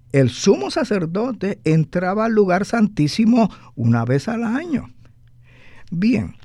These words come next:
sabemos por el Nuevo Testamento que Cristo mismo en su encarnación es la realidad de este tabernáculo,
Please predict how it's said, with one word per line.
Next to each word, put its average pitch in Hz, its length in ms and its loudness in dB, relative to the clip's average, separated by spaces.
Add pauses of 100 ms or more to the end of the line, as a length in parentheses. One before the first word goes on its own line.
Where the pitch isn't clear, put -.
(340)
sabemos 262 800 -4 (160)
por 104 140 -8
el 107 140 -4
Nuevo 151 180 0
Testamento 185 680 -2 (320)
que 190 180 -4
Cristo 277 480 -2
mismo 214 460 0
en 226 60 2
su - 120 -6
encarnación 214 1000 0 (120)
es 175 240 2
la 175 200 0
realidad 139 840 -2
de 214 180 0
este 139 240 0
tabernáculo, 101 880 -6